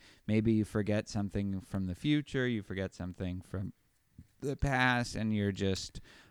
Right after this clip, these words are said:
on autopilot. But she knows so much more now, and there's stuff beyond your control, so just treasure what you can control. That's,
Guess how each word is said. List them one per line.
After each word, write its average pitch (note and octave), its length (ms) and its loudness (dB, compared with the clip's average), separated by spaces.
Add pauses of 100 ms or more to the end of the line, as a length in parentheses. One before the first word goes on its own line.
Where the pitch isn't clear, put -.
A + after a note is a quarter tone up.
(120)
on G2 180 2
autopilot. G2 720 2
But G#2+ 100 0
she D#3 200 0
knows C#3 380 4
so A2+ 200 0
much G#2 300 -2
more A2+ 400 0
now, F#2 440 -4
and G2 140 0
there's F#2+ 200 -2
stuff - 420 0
beyond G#2+ 400 0
your G2+ 120 2
control, F#2+ 720 -2 (280)
so G#2 200 -2
just A2 400 0
treasure A2 1000 2
what G2 260 -2
you F#2 180 -4
can F#2 380 -4
control. - 540 -4 (320)
That's, - 260 -4